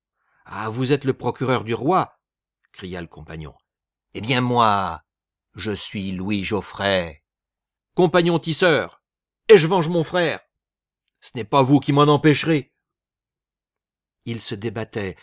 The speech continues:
sous l'étreinte du magistrat. De l'hôtel de Chevrières, des gendarmes,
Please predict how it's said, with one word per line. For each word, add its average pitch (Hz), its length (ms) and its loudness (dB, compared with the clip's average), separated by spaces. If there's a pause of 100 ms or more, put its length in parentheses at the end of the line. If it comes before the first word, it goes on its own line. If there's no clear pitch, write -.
(120)
sous - 160 -6
l'étreinte 120 480 -6
du 101 160 -12
magistrat. 92 680 -10 (1000)
De 117 100 0
l'hôtel 139 340 0
de 107 80 -6
Chevrières, 113 680 -6 (440)
des 151 160 0
gendarmes, 127 560 -4